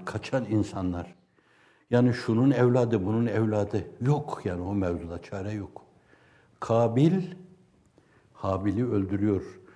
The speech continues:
Çok küçük bir şeyden dolayı öldürüyor. İlle benim dediğimi ben elde etmem lazım. Senin istediğini de sana vermemem lazım. Ve ilk cinayet.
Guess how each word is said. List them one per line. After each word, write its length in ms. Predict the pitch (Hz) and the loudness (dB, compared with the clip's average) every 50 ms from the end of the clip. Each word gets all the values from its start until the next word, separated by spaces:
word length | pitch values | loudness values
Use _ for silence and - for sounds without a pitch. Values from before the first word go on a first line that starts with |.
| - - _ _ _ - - - - - _ _ | -20 -20 _ _ _ -20 -20 -20 -20 -20 _ _
Çok 220 | - 196 196 196 | 0 0 0 0
küçük 360 | - 196 180 - 226 - - 170 | 0 -2 0 0 0 0 0 0
bir 60 | 151 | 2
şeyden 420 | - - 156 147 139 156 147 147 | 4 6 6 8 8 6 6 6
dolayı 340 | 127 120 113 107 98 95 98 | 4 4 6 6 6 6 6
öldürüyor. 600 | 92 90 90 78 80 80 87 85 82 - - - - - | 4 2 2 0 -2 -2 -2 -2 -2 -4 -10 -16 -12 -4
İlle 720 | - 170 180 175 180 156 143 170 180 175 175 - - - - - - - - | 0 2 2 4 4 2 4 4 4 2 2 -2 -8 -14 -16 -20 -20 -8 0
benim 400 | 110 127 151 160 185 185 156 131 | 4 6 6 8 6 6 6 6
dediğimi 440 | 147 139 127 143 156 170 190 180 160 | 6 6 6 6 4 4 4 4 4
ben 140 | 165 156 | 4 6
elde 280 | 156 151 151 151 147 147 | 6 6 6 6 6 4
etmem 380 | 139 139 - 151 139 131 117 92 | 4 4 2 2 2 4 4 4
lazım. 420 | 82 78 76 76 - 78 78 - - - - - _ _ _ _ _ _ _ _ _ _ _ _ _ _ _ _ _ _ _ _ _ _ _ _ | 4 2 2 0 -2 -6 -8 -10 -12 -14 -20 -20 _ _ _ _ _ _ _ _ _ _ _ _ _ _ _ _ _ _ _ _ _ _ _ _
Senin 380 | - - 135 151 175 180 175 - | 4 6 8 10 10 10 8 6
istediğini 520 | 135 123 - - 131 131 131 165 175 180 | 4 4 8 8 8 8 8 6 4 4
de 100 | 190 175 | 4 4
sana 360 | 180 - 170 170 160 156 143 | 4 4 2 4 4 4 6
vermemem 560 | 160 165 156 143 117 95 90 87 85 80 80 | 6 6 6 6 4 2 2 0 0 0 0
lazım. 420 | 80 78 78 76 78 82 82 73 - - - _ _ _ _ _ _ _ _ _ _ _ _ _ _ _ - | -2 -2 -2 -4 -4 -6 -8 -8 -10 -14 -20 _ _ _ _ _ _ _ _ _ _ _ _ _ _ _ -2
Ve 200 | 101 120 - - | 0 0 0 2
ilk 320 | 180 170 139 - - - - | 2 0 0 0 -6 -10 -6
cinayet. 760 | - 127 117 110 110 107 104 98 90 80 76 - - - | -2 0 4 6 6 8 8 8 6 4 2 -2 -10 -14